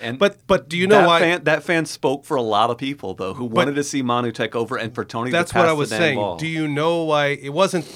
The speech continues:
Speaker 2: It, that's why. It was because it wasn't nec-, it wa-, he became anti-Tony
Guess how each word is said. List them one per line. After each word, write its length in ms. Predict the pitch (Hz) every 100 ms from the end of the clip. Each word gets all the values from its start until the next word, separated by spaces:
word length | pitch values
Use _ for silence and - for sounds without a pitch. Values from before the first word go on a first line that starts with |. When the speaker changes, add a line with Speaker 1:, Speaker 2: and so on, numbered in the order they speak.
| -
Speaker 2:
It, 100 | 143 139 _ -
that's 320 | 151 170 -
why. 380 | 151 147 104 113 127
It 60 |
was 140 | 139 120
because 300 | 139 160 139
it 80 | 147
wasn't 280 | 180 160 139
nec-, 280 | 165 - -
it 100 | 147
wa-, 120 | 143 139 _
he 140 | 156
became 360 | 165 156 202 190
anti-Tony 760 | 165 180 143 123 143 123 113